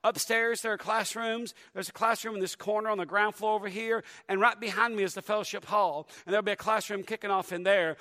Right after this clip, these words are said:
uh, start, uh, uh, Bible study kicking off next Sunday. Instead of me telling you all about the different studies and what they do, let me just direct your attention to the screens, and I'll let the teachers introduce themselves and what they'll be, the topic they'll be covering.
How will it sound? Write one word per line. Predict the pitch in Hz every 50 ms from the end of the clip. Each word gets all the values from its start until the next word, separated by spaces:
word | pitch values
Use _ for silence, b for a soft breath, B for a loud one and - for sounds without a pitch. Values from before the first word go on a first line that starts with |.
| B B B
uh, | - 170 170 175
start, | 170 - 180 160 -
uh, | 170 170 165 160 - - -
uh, | 170 170 165 165
Bible | 165 214 226 208 170
study | - 196 180 170
kicking | - - 208 - 202 196
off | 196 185 170 - B B B B
next | 180 220 220 - -
Sunday. | - 214 214 202 196 185 170 151 131 127 _ B B B
Instead | 175 175 - 254 247
of | 247
me | 247 254
telling | - - 226 233 240 233
you | 233 233 -
all | 165 190 208 214
about | 214 220 214 180
the | 180 185
different | 214 196 208 180
studies | - - 208 214 214 170
and | 185 196
what | 208 196
they | 214 208 180
do, | 160 190 202 208 226 247 202 B B B B
let | - 226
me | 254 254
just | 247 226 - -
direct | 208 226 233 190 -
your | 196
attention | - - 196 214 185 185 190
to | - 190 165
the | 165 -
screens, | - - 208 208 196 185 175 170 - - -
and | 175 180 196
I'll | 202 208
let | 214 202 180
the | 180
teachers | - 220 233 - 226 208 170
introduce | 160 - 196 196 185 202 214 -
themselves | - 214 208 - - 196 180 175 170 170 170 - B B B B B -
and | 190 190 196
what | 214 196 -
they'll | 190
be, | 175 185 185 _ -
the | 165 151
topic | - - 196 196 202 - 180 -
they'll | - 170
be | 151 156 147
covering. | - - 175 151 113 113 104